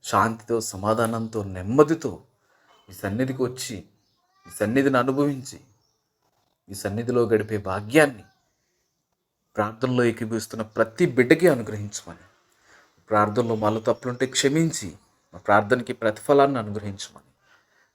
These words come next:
తండ్రి, కుమార, పరిశుద్ధాత్మ నామమున మిక్కిలి వినయంగా ప్రార్థించి, అడుగు వాటి నెలను మనస్ఫూర్తిగా పొందుకొని ఉన్నామని నమ్మి విశ్వసిస్తున్నాం పరమ తండ్రి.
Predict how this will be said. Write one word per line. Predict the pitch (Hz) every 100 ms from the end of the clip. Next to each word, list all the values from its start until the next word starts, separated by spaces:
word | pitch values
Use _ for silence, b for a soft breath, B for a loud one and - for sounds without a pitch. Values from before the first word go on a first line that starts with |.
| -
తండ్రి, | 123 147 165
కుమార, | 165 147 135 131
పరిశుద్ధాత్మ | 127 117 - 123 113 123 123 127
నామమున | 113 95 90 90 _ _ _ _ -
మిక్కిలి | 131 131 185
వినయంగా | 151 127 123 120
ప్రార్థించి, | 98 101 101 104 101 - - _ b b b b b -
అడుగు | 139 156
వాటి | 151 151
నెలను | 123 110 107 101 90
మనస్ఫూర్తిగా | 87 107 - 139 139 131 127 127
పొందుకొని | 107 113 131 120
ఉన్నామని | 110 104 101 95 87 _ _ _ 95
నమ్మి | 98 123 165 107 - _ _ _ _ -
విశ్వసిస్తున్నాం | 98 120 110 101 101 104 127
పరమ | 107 95 92
తండ్రి. | 87 87 -